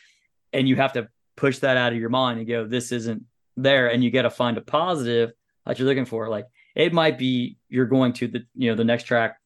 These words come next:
for, for us could have been, we were going to, you know, Frankfurt, Indiana. Ooh,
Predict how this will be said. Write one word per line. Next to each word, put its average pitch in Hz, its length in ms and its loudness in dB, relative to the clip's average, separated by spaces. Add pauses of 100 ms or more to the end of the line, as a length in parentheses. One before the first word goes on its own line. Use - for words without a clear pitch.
(160)
for, 104 340 -6 (400)
for 123 120 2
us 120 120 4
could 123 180 -2
have - 0 -
been, 113 160 -2
we 123 120 2
were 117 140 -4
going 117 240 -2
to, - 60 -18 (220)
you 131 60 -4
know, 107 120 -4
Frankfurt, 131 360 0
Indiana. 113 460 -2 (320)
Ooh, 123 320 2